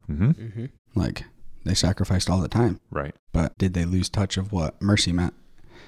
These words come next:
Speaker 3: and showing mercy meant? And it's like, how do you, how do you get the group of people that Jesus spoke to on the sermon, the Sermon on the Mount? Well, because they weren't shown mercy
Speaker 1: Right.
Speaker 3: by the people who were supposed to be showing them mercy.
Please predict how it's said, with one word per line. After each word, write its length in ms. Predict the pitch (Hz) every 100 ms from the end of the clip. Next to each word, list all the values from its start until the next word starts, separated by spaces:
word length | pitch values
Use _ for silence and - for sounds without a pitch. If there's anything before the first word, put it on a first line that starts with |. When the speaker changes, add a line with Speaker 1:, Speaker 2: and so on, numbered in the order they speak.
| - -
Speaker 3:
and 100 | 92
showing 280 | - 92 90
mercy 440 | 90 - 82 90 - - _ _ -
meant? 260 | 98 87 - - - - -
And 80 |
it's 80 | 92
like, 140 | 92 -
how 120 | 98
do 60 | 98
you, 260 | 90 87 - - - -
how 100 | 101
do 40 |
you 60 | 98
get 200 | 98 101
the 60 |
group 240 | 95 98 95
of 100 | 90
people 260 | 107 104 92
that 140 | 82
Jesus 260 | 98 92 -
spoke 220 | 95 82
to 80 | 95
on 80 | 90
the 80 | 82
sermon, 460 | 98 85 87 - - -
the 120 | - 101
Sermon 260 | 101 92
on 80 | 82
the 60 | 90
Mount? 240 | 90 90 - - _ - - - - - -
Well, 80 | 92
because 380 | 92 95 101
they 120 | 117 98
weren't 220 | 98 -
shown 200 | 98 95
mercy 380 | - - - - _ -
Speaker 1:
Right. 200 | 87 80 - - _ -
Speaker 3:
by 400 | 92 90 92 - -
the 140 | - 90
people 420 | - 107 95 87
who 320 | - 95 92 - - - - -
were 180 | 101
supposed 460 | 87 87 - 101 -
to 40 | 92
be 100 | 92
showing 300 | - 85 78
them 120 | 76
mercy. 400 | 85 85 - -